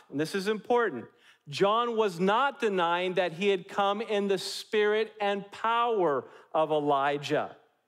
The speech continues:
For it is highly likely that John had heard about that from his father Zacharias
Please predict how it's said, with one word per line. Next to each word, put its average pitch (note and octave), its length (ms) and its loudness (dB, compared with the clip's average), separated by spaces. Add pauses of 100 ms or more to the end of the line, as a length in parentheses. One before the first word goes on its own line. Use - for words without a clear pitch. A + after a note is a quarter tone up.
(680)
For G#3+ 600 2 (220)
it F3 200 2
is D#3+ 120 0
highly C4+ 560 -2
likely G3+ 520 2
that D#3+ 180 -2
John F#3+ 480 0
had F#3 220 0
heard A#3 680 0
about D#3 640 -2
that F3 440 2 (380)
from D3 180 -2
his C#3 280 -2
father G3 540 2
Zacharias C#3+ 1300 -2